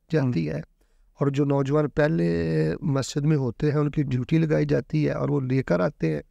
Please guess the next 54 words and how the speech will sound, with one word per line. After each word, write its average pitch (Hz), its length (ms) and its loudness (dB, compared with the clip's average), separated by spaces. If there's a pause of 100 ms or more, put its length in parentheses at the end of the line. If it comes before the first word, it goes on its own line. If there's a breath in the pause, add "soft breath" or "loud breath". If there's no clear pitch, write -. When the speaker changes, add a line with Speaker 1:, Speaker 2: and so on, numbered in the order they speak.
(400)
Speaker 1:
फिर 131 80 0
आगे 135 200 2
उनको 156 180 2
आगे 143 180 4
मोहब्बत 143 380 2
दी 180 120 2
जाती 156 340 0
है, 160 120 2
तो 202 160 -2
वहाँ 151 240 0
अल्हम्दुलिल्लाह 151 420 0
बड़ी 151 180 0
खैर 165 320 -2
है। 175 60 -12 (460)
Speaker 2:
इससे - 400 -2
ये 175 160 4
तो 170 80 2
हो 160 80 8
गया, 160 200 4
मतलब, 135 280 -4
नौजवानों 131 400 2
का 135 100 0
मामला। 113 360 -2 (200)
अमूमी 156 260 2
तौर 214 200 2
पर 185 200 0
भी 180 120 2
हमारे 139 300 4 (280)
ऐसे 151 220 -2
ही 135 40 4
मामला 117 360 2
है 117 80 -2
कि 131 100 -8
हमारी 117 280 0
जो 113 140 -2
है 110 80 0
ना 123 140 0
वो 123 120 0 (380)
मसाजिद 131 400 0
आबाद 135 340 4
नहीं 123 180 0
होती 117 240 -4
उस 110 120 -6
तरह 113 180 -4
से। - 140 -20 (480)
ख़ास 120 180 2
तौर 131 80 -2
पर 117 60 -2
फजर 131 220 2
की 131 60 0
नमाज 127 240 2
में 127 140 0
देखें 117 240 -2
तो 123 100 -2